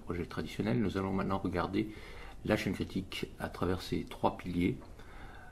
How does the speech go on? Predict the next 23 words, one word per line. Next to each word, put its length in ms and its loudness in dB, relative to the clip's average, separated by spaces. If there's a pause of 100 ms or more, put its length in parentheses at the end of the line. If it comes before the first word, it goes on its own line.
(140)
Euh, 200 4
le 240 8
premier, 680 4
euh, 240 -2
la 80 -2
planification, 760 0 (560)
le 100 -2 (120)
deuxième, 420 4
l'exécution, 680 -2 (600)
et 220 4
la 80 -2
troisième, 540 2 (100)
l'amélioration 440 0
continue. 380 -4 (840)
Donc 340 4
dans 160 6
cette 160 -2
séance, 260 4
nous 60 6
parlons 240 4 (220)
de 60 4
la 120 6
planification 760 0